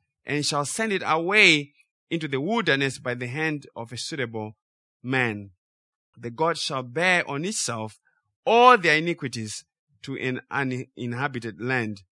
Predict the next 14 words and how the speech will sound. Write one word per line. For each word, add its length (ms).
and 180
he 80
shall 260
release 380
the 140
goat 360
in 160
the 80
wilderness. 680
Leviticus 460
sixteen 500
twenty-three 720
to 80
thirty-four. 520